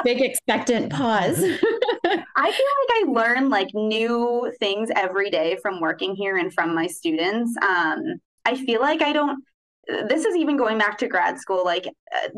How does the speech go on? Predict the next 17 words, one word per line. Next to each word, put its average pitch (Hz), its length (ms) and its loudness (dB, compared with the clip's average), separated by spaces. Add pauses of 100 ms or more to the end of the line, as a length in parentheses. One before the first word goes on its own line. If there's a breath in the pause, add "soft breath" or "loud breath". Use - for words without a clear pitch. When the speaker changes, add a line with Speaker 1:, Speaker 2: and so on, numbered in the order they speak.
(120)
Speaker 2:
it, 240 320 -2
deaf 302 240 0
blindness 247 380 -2
was 202 380 0
really 190 260 0
not 180 240 0
talked 185 240 -4
about 208 220 -2
at 175 160 0
all. 165 340 0
So 240 80 -4
I 214 80 2
came 233 240 -4
into 277 160 -2
this 233 160 -4
position 220 480 -2
knowing 185 360 0